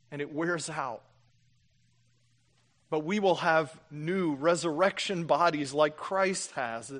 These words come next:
The point is not good riddance to the body, but, "Lord, redeem this body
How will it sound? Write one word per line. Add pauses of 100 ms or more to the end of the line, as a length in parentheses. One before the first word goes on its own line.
(280)
The
point
is
not
good
riddance
to
the
body,
but, (240)
"Lord, (1040)
redeem
this
body